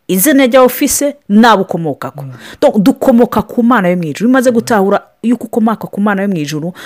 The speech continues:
Speaker 1: ukamenya identité n'iwanyu mw'ijuru ingene bimeze, bituma hari ibitutsi bitagushikira.
Speaker 2: Mm.
Speaker 1: Kuvuga ati, "Eh, ivyo bintu muze mubitukane ku isi, kuko ico nje ntikinkorako." Rero, iyo Olivier akoreshejwe na mpwemu yera, c'est sûr,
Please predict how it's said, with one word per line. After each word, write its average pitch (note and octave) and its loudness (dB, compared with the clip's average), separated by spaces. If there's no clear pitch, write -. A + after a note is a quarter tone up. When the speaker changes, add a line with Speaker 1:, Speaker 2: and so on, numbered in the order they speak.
Speaker 1:
ukamenya G3 0
identité F#3+ -2
n'iwanyu C#4 4
mw'ijuru E3 -2
ingene F3 -4
bimeze, C#3+ -6
bituma A#3 0
hari D4+ 2
ibitutsi A#3 -4
bitagushikira. E3 -6
Speaker 2:
Mm. C3+ -12
Speaker 1:
Kuvuga G#3+ 0
ati, - -4
"Eh, E3 0
ivyo E3 0
bintu E3+ 0
muze F#3 -4
mubitukane C4 0
ku - -4
isi, C#4+ -2
kuko - -8
ico - -4
nje A#3 -2
ntikinkorako." F3+ -2
Rero, G4 4
iyo E4 6
Olivier B3 4
akoreshejwe G#3+ 0
na B3 2
mpwemu A3 2
yera, E3 0
c'est - 2
sûr, C4 0